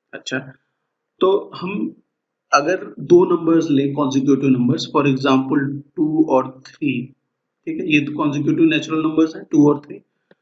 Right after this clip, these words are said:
इनका एवरेज निकालने को बोले तो वो एवरेज क्या होगा? टू प्लस थ्री, क्योंकि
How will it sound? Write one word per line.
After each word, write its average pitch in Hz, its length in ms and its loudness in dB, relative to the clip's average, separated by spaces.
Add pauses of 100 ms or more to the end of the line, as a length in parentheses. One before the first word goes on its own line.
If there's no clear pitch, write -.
(500)
इनका 185 220 0 (120)
एवरेज 180 340 4
निकालने 156 360 -2
को 151 80 -4
बोले 156 220 0
तो 151 100 2
वो 156 100 0
एवरेज 156 360 2
क्या 160 140 -2
होगा? 143 280 -4 (220)
टू 175 320 -8
प्लस 156 360 -2
थ्री, - 160 -4
क्योंकि - 600 -2